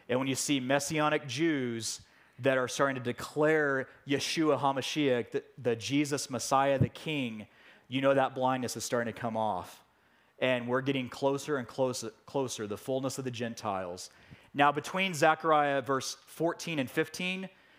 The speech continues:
comes the entire church age. So we'll open that up, uh, next week. It's one of the twenty-four spaces in the Bible,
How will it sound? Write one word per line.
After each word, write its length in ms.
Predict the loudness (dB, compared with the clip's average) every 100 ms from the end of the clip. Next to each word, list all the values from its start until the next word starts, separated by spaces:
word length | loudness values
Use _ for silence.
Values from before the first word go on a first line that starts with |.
| _ _
comes 220 | -2 2
the 140 | 0
entire 480 | -2 -2 4 4 4
church 380 | -2 -4 -4 -2
age. 280 | -2 -2 -6
So 160 | -4
we'll 240 | 0 0 0
open 240 | -2 0
that 240 | 2 2 2
up, 400 | -2 -4 -12 _ _ _ _ _ _ _ -6
uh, 160 | -4 -2
next 320 | -2 -2 -4
week. 380 | -4 -4 -4 -14 -20 -20 -8
It's 160 | -6 -2
one 120 | 2
of 60 | 2
the 120 | 2
twenty-four 480 | 0 0 0 0 2
spaces 580 | 0 2 2 2 -2 -2
in 80 |
the 80 | 2
Bible, 560 | 4 4 4 -2 -4